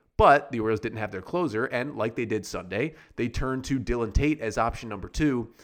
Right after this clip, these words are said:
It did not go well. He did get two outs of the three he needed, but he allowed a leadoff homer to the nine batter, Brendan Donovan, allowed another hard hit ball for a base hit.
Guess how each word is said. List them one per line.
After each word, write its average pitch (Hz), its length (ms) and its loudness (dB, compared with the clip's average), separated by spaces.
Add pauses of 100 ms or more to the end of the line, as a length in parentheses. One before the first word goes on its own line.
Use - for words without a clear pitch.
(320)
It 156 320 -2
did 147 220 2
not 127 240 -2
go 120 160 2
well. - 340 -6 (380)
He 147 160 -2
did 156 480 2
get 160 260 2
two 160 300 -4
outs - 520 -4
of 110 200 -4
the 110 60 -6
three 120 280 -6
he 110 120 -8
needed, 101 340 -6
but 110 180 2
he 123 140 -4
allowed 117 360 2
a 117 120 -2
leadoff 135 460 0
homer 123 420 -4 (260)
to 151 120 -4
the 113 100 -2
nine 110 400 -4
batter, 107 320 2
Brendan 98 440 -8
Donovan, 117 540 0 (400)
allowed 110 640 4
another 120 640 0
hard 120 320 0
hit 110 220 -4
ball 107 580 4 (960)
for 113 380 -4
a - 20 -2
base 85 340 -6
hit. 139 400 0